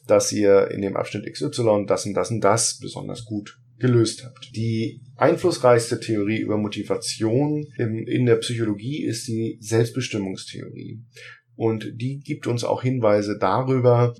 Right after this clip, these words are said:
wo wir gerade auch bei kreativen Aufgaben noch mehr machen können, um Motivation zu fördern. Diese Theorie besagt, dass es drei Säulen der Motivation gibt, also dass es drei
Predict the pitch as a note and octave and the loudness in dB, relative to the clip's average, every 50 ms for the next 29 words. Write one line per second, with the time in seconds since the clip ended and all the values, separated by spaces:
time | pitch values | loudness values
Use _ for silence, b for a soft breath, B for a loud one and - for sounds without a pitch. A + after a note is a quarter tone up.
0 | A#2 G#2 A2+ B2 B2+ A2+ A#2+ A#2 A2+ A2+ G2+ A2 B2+ C3 G#2 A#2 A2+ - A#2+ A2+ | -6 -2 0 0 2 4 4 4 4 6 6 6 6 6 6 4 4 2 2 2
1 | A2+ - - A#2+ A2+ A2 - - E3+ E3+ D3+ C3 - F#2 G#2+ A2 - - A2 G2 | 2 0 0 0 0 0 -2 -6 -10 -6 -4 -2 0 2 2 0 2 2 2 4
2 | G2+ G2+ G#2 F#2+ F2+ - A2 G2+ F#2 F2+ F#2 G2+ G#2+ - C#3+ C3+ B2+ - C#3 C3 | 4 2 0 -2 -4 -2 -2 -2 -2 -2 -2 -4 -2 -2 -4 -4 0 2 4 4
3 | B2+ B2+ B2+ B2 B2 B B B B B B _ _ _ _ - B2 B2 B2 B2 | 6 4 2 0 -4 B B B B B B _ _ _ _ 2 4 6 6 6
4 | B2 A#2 A#2 A#2 A2+ A2+ A2 G2+ G2+ G2 F#2+ - - A2+ G2+ G2 G2 G2 G2 - | 6 6 4 4 2 0 0 2 2 2 2 0 -2 -2 0 0 -2 -2 -4 -8
5 | - G2 - - - G2+ G2 G2+ G2 E2 E2+ F2+ G2+ - A#2+ B2+ B2+ B2 A#2 - | -10 -12 -12 -6 -2 -2 0 0 -2 -4 -6 -10 -12 -8 -6 -4 -4 -4 -4 -2
6 | C3+ B2+ A2+ A#2 C3 C#3+ - B2 A2+ G#2 G#2 G2+ G2+ A2+ B2+ C#3 C#3 C#3 - B2+ | -2 0 0 0 0 -2 -2 -2 -4 0 0 2 2 4 2 2 0 -2 -4 -4
7 | A#2+ - - A2+ A2+ - - - G#2 G#2 A2 B2+ B2+ B2 A2 G#2 G#2+ G#2+ A#2 C#3 | -4 -4 -6 -8 -10 -8 -8 -8 -4 0 2 2 2 2 0 2 4 6 8 8
8 | D3+ D3+ C#3 A#2+ A2 G2+ G2 F#2+ F#2+ F#2+ - G2 F#2 F#2 F#2 - G2 G2 G2 G2 | 8 6 6 4 4 4 2 2 0 -4 -4 -2 -2 -2 -2 -2 -2 -2 -2 -2
9 | G#2 G#2+ G#2+ G#2+ A2 A2 G#2+ G2 G2+ G2 - _ - F#2+ F#2+ A2+ B2+ B2+ C3 C3 | -2 -2 -2 -2 -2 -2 -2 -4 -4 -8 -6 _ -4 -2 2 2 4 4 4 2
10 | B2 | 0